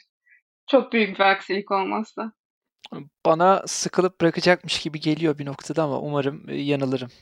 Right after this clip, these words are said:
Speaker 2: Yani, e, bir
Speaker 1: Yok
Speaker 2: Gre-,
Speaker 1: ya,
Speaker 2: Gregor
Speaker 1: bırakma. <laughs>
Speaker 2: Schrezauer, e, sendromu görebiliriz.
Speaker 1: Yani ara ara öyle,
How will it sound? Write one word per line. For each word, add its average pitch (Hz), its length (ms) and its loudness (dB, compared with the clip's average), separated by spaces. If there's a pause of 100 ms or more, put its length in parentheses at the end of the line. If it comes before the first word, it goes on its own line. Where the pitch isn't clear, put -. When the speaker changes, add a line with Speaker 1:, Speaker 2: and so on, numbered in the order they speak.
Speaker 2:
Yani, 135 320 -2 (520)
e, - 40 -16 (300)
bir - 60 -4
Speaker 1:
Yok 151 140 -4
Speaker 2:
Gre-, - 180 -2
Speaker 1:
ya, - 100 4
Speaker 2:
Gregor - 220 4
Speaker 1:
bırakma. 185 100 6
<laughs> - 120 -2
Speaker 2:
Schrezauer, 170 580 6 (280)
e, - 40 -2 (580)
sendromu 165 680 0
görebiliriz. 175 680 2 (1080)
Speaker 1:
Yani 302 380 6
ara 277 220 6
ara 269 260 8
öyle, 262 380 4